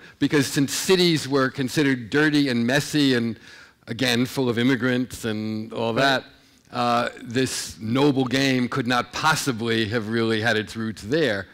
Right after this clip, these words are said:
Speaker 1: So they devised this history, and it, uh, carried the day enough to get the Hall of Fame built in Cooperstown. But in fact, now even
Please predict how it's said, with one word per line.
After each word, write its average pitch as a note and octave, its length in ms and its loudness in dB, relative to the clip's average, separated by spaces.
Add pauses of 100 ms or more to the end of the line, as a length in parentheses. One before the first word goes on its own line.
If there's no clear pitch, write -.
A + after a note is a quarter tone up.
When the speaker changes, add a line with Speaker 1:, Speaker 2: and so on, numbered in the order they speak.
(420)
Speaker 1:
So A#2+ 460 0 (400)
they A#2+ 400 2
devised A#2 720 2
this A#2+ 220 -4
history, A2+ 640 -2
and A2+ 520 -4 (200)
it, A#2+ 260 -2 (1120)
uh, - 180 -12
carried E3 380 4
the C#3+ 80 0
day C#3+ 380 4
enough B2+ 560 0
to A#2+ 380 -2
get A#2 260 -4 (220)
the G#2+ 100 -8
Hall B2 200 0
of A2 80 0
Fame A2+ 380 -2
built A2+ 260 -2
in G#2+ 140 -6
Cooperstown. G2+ 680 -6 (360)
But A#2 160 0
in A2+ 120 -2
fact, A2+ 360 0
now A#2+ 360 0
even C3 540 0